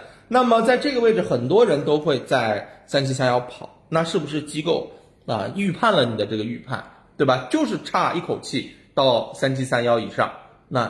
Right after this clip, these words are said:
就是在这个位置出现了一个回调，是不是又把一帮啊，这个想要投机的啊，散户朋友或者说是投机者给套住了，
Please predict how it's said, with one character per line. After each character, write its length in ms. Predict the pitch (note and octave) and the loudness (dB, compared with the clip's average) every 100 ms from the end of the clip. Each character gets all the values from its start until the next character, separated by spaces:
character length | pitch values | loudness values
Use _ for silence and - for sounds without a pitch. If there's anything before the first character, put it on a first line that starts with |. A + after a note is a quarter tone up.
| - | 0
就 140 | C#3+ | -2
是 80 | A#2+ | 0
在 140 | A2 | -2
这 100 | A#2+ | 0
个 80 | A2+ | -2
位 140 | G#2+ | -2
置 160 | G2 G2 - - | -4 -8 -16 -12
出 120 | A#2+ | -6
现 200 | A#2 G2+ | -4 -4
了 80 | G2 | -4
一 40 | |
个 120 | G2+ | -6
回 200 | G2 G2+ | -4 -6
调， 320 | G2+ - - - - | -6 -10 -12 -14 -20
是 160 | - F#3+ | -2 0
不 80 | C3+ | 0
是 140 | D3 | 2
又 160 | F3 D3 | 2 2
把 180 | - - | -2 -6
一 60 | |
帮 380 | A#2 A#2 A2+ - - - _ | -2 -2 -2 -8 -20 -20 _
啊， 120 | - - | -14 -6
这 100 | B2+ | -4
个 100 | A2+ | -2
想 240 | A#2 G#2+ | 0 2
要 140 | A#2+ B2 | 2 0
投 240 | - A#2+ | 0 -2
机 220 | B2 D3 | 0 2
的 200 | B2 F2+ - - - | 2 2 -2 -18 -18
啊， 320 | - F2+ A#2 - - | -10 -8 -10 -18 -12
散 280 | - G#2+ | -2 -2
户 80 | B2 | -2
朋 220 | C#3 B2+ | -4 -4
友 100 | G2+ - | -6 -6
或 100 | A#2 | -6
者 120 | G#2 G#2+ | -6 -4
说 160 | A2+ | -4
是 240 | A2 A2+ - - - | -2 -4 -4 -16 -4
投 160 | - C3+ | 2 2
机 160 | D#3 | 2
者 180 | C3 - - - | 0 0 -4 -8
给 200 | F2 - | -8 -8
套 240 | - A2 | -4 -4
住 180 | G2+ | -4
了， 80 | G#2+ | -10